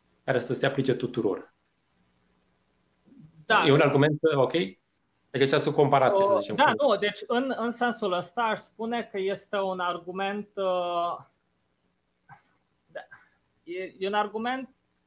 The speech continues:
Speaker 2: adică, îmi place cum e făcut, dar aș spune că e... Uh, nu, nu susține punctul pe care bănuiesc că noi, ca și, um,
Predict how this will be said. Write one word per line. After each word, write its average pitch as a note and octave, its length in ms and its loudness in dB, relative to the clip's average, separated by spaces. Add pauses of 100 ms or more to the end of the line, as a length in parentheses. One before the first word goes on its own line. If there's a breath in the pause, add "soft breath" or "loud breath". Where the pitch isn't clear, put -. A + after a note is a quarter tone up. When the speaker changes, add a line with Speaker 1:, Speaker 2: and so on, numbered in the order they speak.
Speaker 2:
adică, F#3+ 440 -2
îmi G#3 120 -4
place A#3 280 -4
cum A#3 160 -10
e G3 100 -4
făcut, E3 560 -8
dar E3 300 -6
aș E3 120 -2
spune E3+ 420 -12
că E3 80 -12
e... D3 400 -4 (600)
Uh, D3+ 200 -10
nu, F3+ 200 -8
nu G3 140 -4
susține G3 460 -6
punctul E3+ 460 -10
pe C#3+ 140 -10
care C#3+ 220 -6
bănuiesc C#3+ 580 -8
că C#3 80 -10
noi, C#3 340 -8
ca C#3 160 -8
și, C3 380 -10 (180)
um, B2+ 180 -18